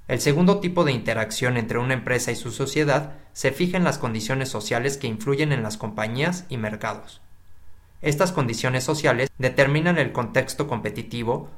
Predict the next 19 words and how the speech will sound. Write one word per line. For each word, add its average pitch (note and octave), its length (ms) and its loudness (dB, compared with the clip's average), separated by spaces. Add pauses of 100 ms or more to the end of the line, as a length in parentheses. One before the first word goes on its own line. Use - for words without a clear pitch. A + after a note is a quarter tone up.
(140)
donde B2 240 0
se B2+ 160 2
desarrolla C3 480 4
la D3 100 6
actividad A#2 500 0
empresarial A#2+ 840 0 (280)
y B2+ 100 -6
tienen E3 300 0
un E3 100 -2
impacto D3 440 2
significativo A#2+ 920 -2
en A#2 120 0
el A2 120 -2
éxito D3+ 520 -2
o A2+ 80 -2
fracaso B2 480 -2
de A#2 100 0
las G#2+ 200 -4
compañías. C3 640 0